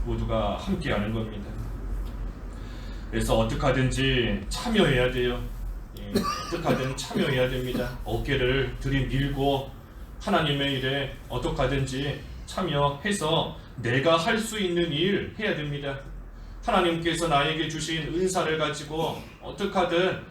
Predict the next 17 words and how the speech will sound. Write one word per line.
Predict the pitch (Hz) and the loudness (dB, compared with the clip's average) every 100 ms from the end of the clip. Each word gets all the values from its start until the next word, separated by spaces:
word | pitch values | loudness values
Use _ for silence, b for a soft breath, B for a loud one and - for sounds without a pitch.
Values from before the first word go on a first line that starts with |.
| - | -6
하나님의 | 220 185 170 165 160 | 0 2 2 2 0
일에 | 156 156 | 0 0
쓰임 | 156 - 233 | -2 -4 -2
받을 | 202 - 165 | 0 0 0
수 | 160 165 | 0 -2
있도록, | 196 202 202 165 185 175 - - - 120 | -2 -2 0 2 4 2 -2 -10 -16 -12
예, | 113 - - | -12 -12 -8
우리가 | 185 170 156 | -4 -2 -2
모두가 | 147 214 208 170 135 | -2 -4 -2 -2 0
다 | 117 135 202 - - | 0 2 0 -2 -8
그 | 160 | -2
일을 | 139 139 139 | 2 2 0
하도록 | 180 139 131 143 - - | -2 -2 -2 -2 -6 -10
또 | 101 | -8
힘쓰고 | 98 85 143 113 117 110 101 101 | -6 -4 -4 -2 0 2 0 2
나가야 | 113 110 113 | 2 2 -2
됩니다. | 123 117 113 | -2 -4 -6